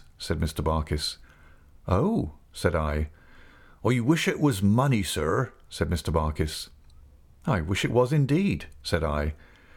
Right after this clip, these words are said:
"But it ain't," said Mister Barkis, opening both his eyes as wide as he possibly could.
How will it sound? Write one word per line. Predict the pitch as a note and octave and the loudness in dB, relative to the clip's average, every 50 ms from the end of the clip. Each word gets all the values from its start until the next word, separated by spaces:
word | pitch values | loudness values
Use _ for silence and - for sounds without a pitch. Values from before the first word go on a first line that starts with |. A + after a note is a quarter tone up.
| - - - - - - - - - | -20 -20 -20 -20 -20 -20 -20 -12 -4
"But | C#3+ B2+ B2+ C3 - | 0 2 2 2 2
it | E3+ - - D3 | -2 -2 0 2
ain't," | D#3 G3 G3+ D3+ D3+ - - - - - - - | 2 2 2 2 -2 -6 -10 -14 -18 -18 -16 -8
said | - - G#2 F2 | -2 0 0 0
Mister | F#2 F2 - - D#2 | 0 0 -2 -2 -2
Barkis, | D#2 F2+ E2+ D#2+ D2+ - E2 D#2 D#2 - - - - - _ - - - | 0 2 2 0 0 -2 -2 -2 -2 -4 -8 -10 -12 -16 _ -10 -4 0
opening | G2 G2 F#2 - F2+ E2+ E2 | 0 0 2 0 0 0 2
both | D#2 F#2 F2+ D#2+ | 2 2 0 0
his | - F2 D#2+ | 0 0 0
eyes | G2 E2+ E2 D#2+ E2 E2 | 0 0 0 -2 -2 -2
as | D#2+ D#2 F2 | -2 0 0
wide | F#2 F2+ F2 D#2+ D#2+ D#2+ D#2+ | 0 2 2 0 -2 -2 -2
as | D#2+ E2 | 0 0
he | F#2+ D#2+ | 0 0
possibly | - G#2+ F#2 - F2+ E2+ F2 E2 | 0 -2 -2 -2 -2 -2 -2 -2
could. | - - G#2 F2 D#2 D2 | 0 0 0 0 0 -2